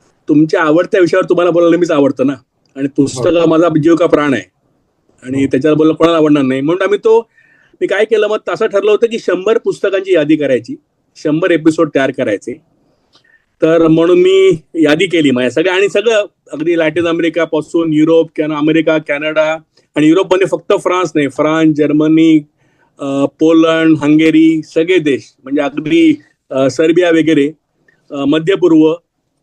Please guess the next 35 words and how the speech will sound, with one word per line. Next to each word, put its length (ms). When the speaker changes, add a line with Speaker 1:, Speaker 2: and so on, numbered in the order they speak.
Speaker 1:
आणि, 280
अ, 180
आशिया 680
आणि, 320
अ, 360
चीन, 260
जपान, 400
ऑस्ट्रेलियापर्यंत. 640
आणि 140
अशी 240
मी 200
पुस्तकांची 480
यादी 380
तयार 200
केली, 220
मी 120
वाचलेली 460
आणि 140
जी 140
क्लासिक्स 440
आहेत 180
जगातली 240
ती, 160
ती 120
यादी 260
भरली 280
एकशे 200
छत्तीस 440
पुस्तकांची, 640
शंभर 360
पण 220
नाही, 140
अ, 260
अशी 180
क्लासिक्स. 580